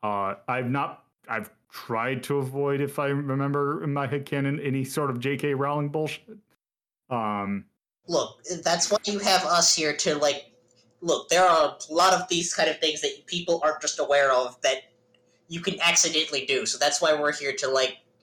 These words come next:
Speaker 2: no, don't do that one.
Speaker 1: Yeah, I,
Speaker 2: <laughs>
Speaker 1: they are cu-, they are currently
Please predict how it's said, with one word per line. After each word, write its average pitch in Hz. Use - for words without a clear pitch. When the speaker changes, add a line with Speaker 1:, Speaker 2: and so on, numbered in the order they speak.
Speaker 2:
no, 127
don't 143
do 143
that 135
one. 131
Speaker 1:
Yeah, 147
I, 151
Speaker 2:
<laughs> 156
Speaker 1:
they 175
are 202
cu-, 214
they 208
are 302
currently 165